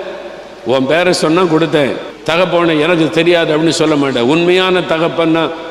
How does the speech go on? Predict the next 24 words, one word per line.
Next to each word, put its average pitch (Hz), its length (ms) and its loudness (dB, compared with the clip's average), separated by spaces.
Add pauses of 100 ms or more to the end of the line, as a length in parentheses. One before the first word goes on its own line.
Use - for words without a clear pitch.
(120)
"சரி, 147 300 0
பிள்ளை 160 360 2
தப்பு 165 260 0
பண்ணிட்டு 160 580 2 (380)
கடன் 160 320 0
ஆயிட்டா, 151 320 0
நான் 143 200 0
கொடுத்துட்றேன்" 147 560 0
அப்படின்னு 156 140 -2
சொல்லி 156 320 2
பிள்ளையை 175 540 2
மீட்டு 170 340 0
எடுப்பான். 120 400 -2 (880)
ஒரு 139 260 2
உலக 175 340 2
பிரகாரமான 185 720 2
தகப்பனே 175 760 0
மகன் 147 300 0
மேல 170 180 4
அவ்வளவு 156 320 2
அக்கறையா 160 380 2
இருந்தா, 120 580 -2 (560)
பரம 165 380 2
தகப்பன் 156 680 0